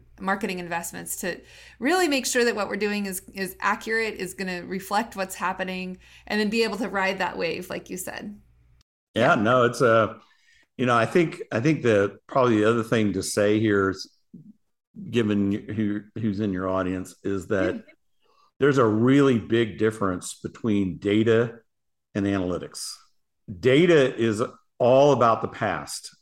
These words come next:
Speaker 2: and only about the past. And it has no predictive value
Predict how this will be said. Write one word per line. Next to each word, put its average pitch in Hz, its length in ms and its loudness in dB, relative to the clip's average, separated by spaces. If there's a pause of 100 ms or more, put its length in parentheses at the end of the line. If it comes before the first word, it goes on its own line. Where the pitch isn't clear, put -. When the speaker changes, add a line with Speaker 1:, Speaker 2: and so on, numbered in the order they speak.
(120)
Speaker 2:
and 113 220 -2 (100)
only 127 420 4
about 85 280 -2
the 82 60 -10
past. - 560 -12 (420)
And 110 180 2
it 110 160 2
has 113 440 0
no 143 880 4 (300)
predictive 123 540 0
value 104 840 2